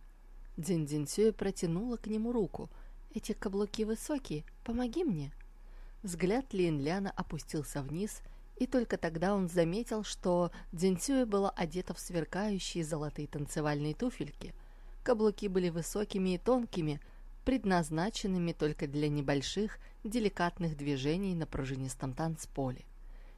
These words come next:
Сделать даже один шаг было бы очень мучительно. Поэтому, не говоря ни слова,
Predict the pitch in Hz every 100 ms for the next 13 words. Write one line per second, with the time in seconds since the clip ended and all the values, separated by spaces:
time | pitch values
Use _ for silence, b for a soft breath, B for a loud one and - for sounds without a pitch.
0 | b 165 180 208 196 160 185 190 196 180
1 | 208 190 269 240 156 151 175 165 175 170
2 | B B 170 165 175 160 170 - 233 -
3 | 131 123 123 b b b b b - 180
4 | 202 254 180 147 147 147 156 151 156 151
5 | 147 - 170 233 165 151